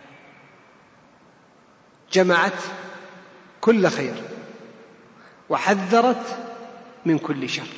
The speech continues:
فكل خير يدخل تحت هذه الآية،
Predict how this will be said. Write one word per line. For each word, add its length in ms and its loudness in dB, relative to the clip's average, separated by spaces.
فكل 480 8
خير 360 2
يدخل 440 2
تحت 320 -4
هذه 300 2
الآية، 300 -8